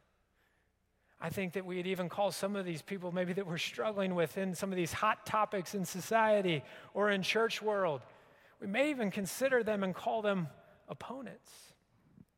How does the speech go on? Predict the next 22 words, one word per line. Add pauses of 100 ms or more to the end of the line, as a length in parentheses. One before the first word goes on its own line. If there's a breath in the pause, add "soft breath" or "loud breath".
(880 loud breath)
Well,
right
now,
I
want
to
go
to
Second
Timothy
chapter
two, (380 loud breath)
and
I'm
gonna
read
from
it. (1120 soft breath)
I
wanna
read
it.